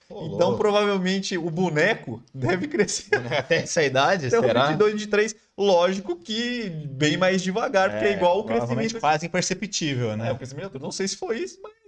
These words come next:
Speaker 2: é a utilidade pública aí, quem
Speaker 1: É,
Speaker 2: quiser
Speaker 1: se vocês
Speaker 2: saber.
Speaker 1: quiserem pegar essa dica aí e tal.
Speaker 2: É, é isso, cara. Eu vou fazer <laughs> faculdade de design de animação. Cara, eu vou te falar que eu curto bastante tudo que tem a ver com designer, com mexer com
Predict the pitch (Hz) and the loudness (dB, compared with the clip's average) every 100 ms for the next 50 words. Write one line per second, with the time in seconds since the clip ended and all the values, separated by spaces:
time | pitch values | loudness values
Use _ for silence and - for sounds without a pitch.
0 | 349 185 127 - 120 123 - 127 123 113 | -14 -12 -12 -10 -8 -8 -8 -12 -10 -10
1 | 120 120 - 120 101 107 104 104 104 101 | -8 -10 -10 -10 -10 -12 -8 -4 -4 -2
2 | 110 101 104 - 110 104 113 - 135 135 | -4 -2 -2 -2 -6 -8 -12 -12 -12 -12
3 | 180 151 - 117 190 165 107 98 _ - | -16 -18 -14 -12 -10 -10 -12 -14 _ -14
4 | 175 117 - - 113 131 165 202 208 - | -10 -10 -10 -12 -10 -8 -6 -6 -6 -4
5 | 170 143 135 165 180 175 - 147 147 151 | -2 -2 -4 -6 -6 -6 -8 -6 -6 -6
6 | 147 147 110 131 156 175 190 190 170 165 | -10 -8 -6 -2 -2 -4 -6 -8 -6 -6
7 | 175 165 - 127 123 - _ _ - 160 | -4 -8 -6 -8 -8 -12 _ _ -2 0
8 | 131 95 - _ 123 143 151 156 151 147 | 2 -2 -8 _ -8 -8 -8 -4 -2 -2
9 | 156 165 - - 190 202 294 170 - - | -4 -12 -14 -8 -8 -6 -6 -6 -6 -10
10 | - 185 196 190 180 180 196 202 196 170 | -4 -2 -2 -8 -12 -12 -12 -10 -8 -6
11 | 175 175 156 151 107 113 127 143 127 113 | -8 -10 -10 -10 -4 -2 -2 -4 -6 -8
12 | - 117 117 110 110 110 - 117 - 113 | -10 -10 -8 -8 -6 -8 -6 -8 -8 -8
13 | 107 | -8